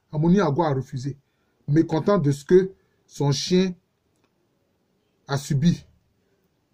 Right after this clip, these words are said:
de la part de Gongondon. Vous voyez. Mais cet événement va avoir une suite assez malheureuse.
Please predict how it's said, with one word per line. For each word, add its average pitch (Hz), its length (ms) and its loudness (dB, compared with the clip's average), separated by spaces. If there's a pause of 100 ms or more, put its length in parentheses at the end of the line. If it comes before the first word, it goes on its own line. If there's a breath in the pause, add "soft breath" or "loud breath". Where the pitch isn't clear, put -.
de 135 100 -2
la 147 160 0
part 170 220 0
de 143 80 0
Gongondon. 135 560 -2 (1800)
Vous 131 120 -16
voyez. 110 220 -10 (1300)
Mais 220 220 0
cet 220 260 0
événement 226 640 4 (380)
va 233 140 2
avoir 220 260 4
une 226 160 6
suite - 480 -4
assez 160 260 -2
malheureuse. 175 720 2